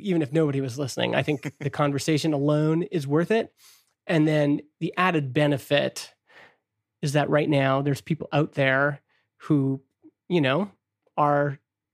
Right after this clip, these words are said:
Speaker 1: are with us or against us, even better, and
Speaker 2: <laughs>
Speaker 1: are, you know, are really engaging with what we're saying. That, I mean, that's amazing to me. Um, that's, that's the beauty of, <laughs> that's why I love podcasting in some ways, is, like,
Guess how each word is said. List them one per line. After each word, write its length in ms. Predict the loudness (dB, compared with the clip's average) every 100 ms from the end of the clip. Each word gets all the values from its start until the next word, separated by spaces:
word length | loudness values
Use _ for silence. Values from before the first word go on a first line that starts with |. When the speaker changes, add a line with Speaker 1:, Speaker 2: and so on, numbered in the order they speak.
| _ _
Speaker 1:
are 140 | -2
with 260 | 0 0 0
us 380 | -4 -6 -14 -18 _ _
or 140 | 0
against 420 | 2 0 -2 -4 -10
us, 180 | -6
even 180 | -4 -2
better, 400 | 0 0 0 -2 -8 -20 _ -2
and 420 | 2 2 0 -6 -4
Speaker 2:
<laughs> 40 |
Speaker 1:
are, 300 | 0 2 0 -4 -14 -2
you 100 | 0
know, 200 | 2 0
are 260 | 0 0 0 -6 _
really 360 | 0 2 2 2
engaging 460 | 0 0 0 0
with 140 | -2 -2
what 140 | -4
we're 80 | -4
saying. 500 | -2 0 2 0 -4 -12 _ _
That, 260 | -2 -2 -4
I 120 | -2
mean, 320 | 0 -2 -6 _ _
that's 180 | -2 0
amazing 540 | 0 2 0 -2 -8 -12 -4
to 80 | 0
me. 280 | 0 -2 -8 _ _ _
Um, 440 | -2 0 0 -2 -8 _ _ _ _ _
that's, 280 | -2 -2 -4
that's 260 | -4 -4
the 80 | -6
beauty 340 | 0 0 2
of, 220 | 0 -4 -8 -10 -14 -6 -4
<laughs> 500 | -4 -10 -18 -20 -8
that's 160 | -2
why 120 | 0
I 40 | 2
love 220 | 0 -2
podcasting 500 | 0 0 0 -2 -2
in 60 | -2
some 220 | 0 0
ways, 260 | 0 -2
is, 160 | -4 -2
like, 300 | -2 -2 -6